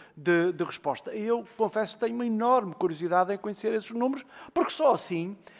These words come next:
é que eu, eh, de facto, boamente posso, eh, comparar os resultados do que é aqui apresentado como uma medida adequada versus,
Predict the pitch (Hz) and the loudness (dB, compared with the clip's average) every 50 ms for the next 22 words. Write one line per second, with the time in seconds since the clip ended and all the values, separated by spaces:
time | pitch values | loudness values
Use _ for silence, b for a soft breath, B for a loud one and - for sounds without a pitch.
0 | B B - - 214 208 - - 208 208 214 214 202 202 214 214 196 196 196 196 | B B 0 0 0 0 2 8 10 10 10 10 8 4 4 4 4 4 4 2
1 | 190 180 180 180 180 175 165 156 - - 175 151 143 - - - 180 175 180 175 | 2 2 2 0 0 -2 -4 -4 2 2 4 4 2 0 -4 -4 -4 -2 -4 -4
2 | 175 151 170 180 190 190 180 175 180 185 185 - - - 196 185 185 - - 208 | -6 0 2 4 4 4 2 0 -2 -2 -2 -6 -4 -2 0 0 0 -2 -8 -14
3 | 208 b b b b b - 202 185 185 196 185 180 175 180 - 208 196 165 208 | -16 b b b b b -2 0 2 4 4 4 2 0 2 4 2 4 6 6
4 | 208 214 208 202 190 185 180 180 180 175 214 202 - - 233 208 185 160 135 143 | 6 8 6 6 4 0 -6 -8 -8 -8 -8 -4 2 4 6 6 6 4 2 -2
5 | 143 131 165 160 - 196 202 190 180 - 196 196 190 196 180 165 190 202 185 - | -6 -6 -6 -2 2 4 4 4 2 2 0 -2 -2 -2 -4 -6 -6 -6 -4 -2
6 | 214 208 190 165 139 135 143 131 B B B B B - - 214 208 196 196 202 | 0 2 2 2 0 -2 -4 -6 B B B B B 0 2 2 2 2 0 -2
7 | 208 202 196 208 208 202 175 180 214 214 190 208 208 208 202 - - 214 220 202 | 0 2 2 2 2 0 -2 -2 -2 2 4 4 4 4 2 0 4 8 8 8
8 | 185 156 131 135 147 135 147 202 202 180 - - - - 151 - B | 8 8 6 2 0 0 4 4 4 4 4 2 -6 -12 -12 -12 B